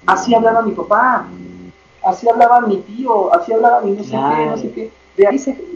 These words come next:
Speaker 1: se compone la musicalidad de las palabras.
Speaker 2: Qué cosa.
Speaker 1: Bien interesante.
Speaker 2: Sí,
Speaker 1: Bueno, luego,
Speaker 2: sí.
Speaker 1: ¿qué hicimos después? Ahora vamos a sintonizarnos, escucha a tu ser. Y entonces grabamos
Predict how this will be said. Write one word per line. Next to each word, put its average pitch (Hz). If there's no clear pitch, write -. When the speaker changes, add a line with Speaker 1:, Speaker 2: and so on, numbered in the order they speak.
Speaker 1:
se 196
compone 202
la 220
musicalidad 180
de 220
las -
palabras. -
Speaker 2:
Qué 147
cosa. 170
Speaker 1:
Bien 233
interesante. 285
Speaker 2:
Sí, 185
Speaker 1:
Bueno, 220
luego, 208
Speaker 2:
sí. 226
Speaker 1:
¿qué 226
hicimos 240
después? 233
Ahora 185
vamos 151
a 151
sintonizarnos, 180
escucha 185
a 175
tu 160
ser. 196
Y 180
entonces 180
grabamos 165